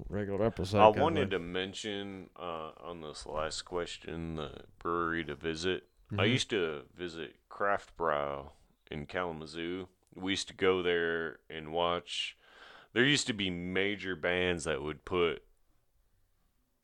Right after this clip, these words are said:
Speaker 2: concerts on at this place, but it was a small place.
Speaker 1: Okay.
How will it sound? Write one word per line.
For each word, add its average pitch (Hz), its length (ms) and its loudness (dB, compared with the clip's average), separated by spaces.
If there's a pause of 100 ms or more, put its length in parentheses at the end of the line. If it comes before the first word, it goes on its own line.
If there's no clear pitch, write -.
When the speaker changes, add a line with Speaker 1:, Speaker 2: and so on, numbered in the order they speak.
(120)
Speaker 2:
concerts 107 540 -2
on 62 240 -6
at - 140 -16
this - 200 -14
place, - 400 -10
but 82 200 -4
it 90 40 0
was 95 220 -4
a 90 60 -2
small 107 460 0
place. - 580 -2
Speaker 1:
Okay. 143 300 2